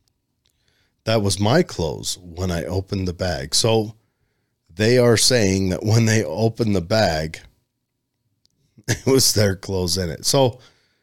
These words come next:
but then why'd they pour it out into the dressers? I mean, it, were, uh, you know, say shadiest case, they could have just left the bag in the hotel room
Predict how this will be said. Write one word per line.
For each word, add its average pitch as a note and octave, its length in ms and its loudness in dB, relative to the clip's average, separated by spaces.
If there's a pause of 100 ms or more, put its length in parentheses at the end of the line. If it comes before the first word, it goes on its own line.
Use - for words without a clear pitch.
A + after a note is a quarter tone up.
(600)
but G#2 140 -4
then G#2+ 240 2
why'd G#2+ 280 2
they G#2+ 160 2
pour G#2 560 0
it G2 100 2
out F#2 400 0 (1600)
into E2 800 -2 (1120)
the F#2+ 100 -4
dressers? - 760 -2
I A2+ 140 -2
mean, D3+ 280 4 (500)
it, - 140 -14 (600)
were, C#3+ 320 4
uh, B2 100 2
you C3+ 200 0
know, A#2 160 4
say B2+ 260 2
shadiest A2 600 2
case, D3 280 2
they G2 100 2
could B2+ 160 -2
have G#2+ 100 0
just G#2 240 2
left G#2 200 -2
the G2+ 80 -2
bag F#2+ 300 -2
in F2+ 60 -6
the F2 80 -6
hotel F#2+ 500 -2
room D#2 240 -8